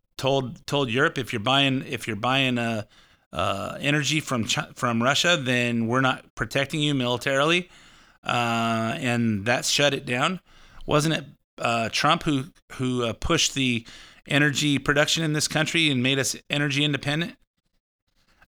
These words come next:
I don't know. That's how I remember it anyway. So, uh, but,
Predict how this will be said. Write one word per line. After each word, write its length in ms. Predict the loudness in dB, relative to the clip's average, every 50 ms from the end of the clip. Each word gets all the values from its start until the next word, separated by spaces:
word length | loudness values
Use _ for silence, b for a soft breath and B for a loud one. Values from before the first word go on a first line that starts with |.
| _ -2
I 160 | 2 4 4
don't 140 | 6 6 6
know. 440 | 6 6 8 6 6 4 4 0 -4 -6
That's 240 | -6 -4 -2 -2 0
how 260 | 0 2 4 6 6
I 100 | 6 8
remember 440 | 6 6 6 4 4 4 2 2 2
it 60 | 2
anyway. 420 | 2 2 2 2 2 0 -2 -4 B B B B B B B B B B B B -4
So, 420 | 0 4 4 6 6 6 6 6
uh, 640 | 6 6 6 6 6 6 6 6 4 2 0 -4 -10 -14 -18 -18 -20 _ _ _ _ _ -6
but, 320 | -2 0 0 0 -2